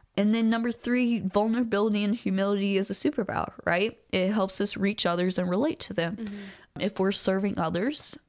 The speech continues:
Speaker 1: we are submitting our own selfish desires so that we can take a genuine interest in others, right? What Philippians two says.
Speaker 2: Mm-hmm.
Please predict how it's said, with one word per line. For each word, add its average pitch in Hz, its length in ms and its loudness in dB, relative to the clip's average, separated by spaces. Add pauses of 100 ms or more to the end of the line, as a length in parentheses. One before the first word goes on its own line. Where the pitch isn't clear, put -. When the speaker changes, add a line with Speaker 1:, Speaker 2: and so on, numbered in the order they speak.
Speaker 1:
we 190 100 2
are 185 100 2
submitting 185 640 0
our 175 260 0
own 185 380 0
selfish 190 460 -2
desires 185 560 0
so 175 240 0
that 175 320 -2 (340)
we 185 240 2
can 180 380 0
take 220 260 0
a 202 60 4
genuine 185 560 2
interest 185 420 -2
in 190 80 2
others, 170 460 -2
right? 208 320 0
What 180 220 0
Philippians 185 540 0
two 180 200 0
says. 214 380 -2
Speaker 2:
Mm-hmm. 196 340 -12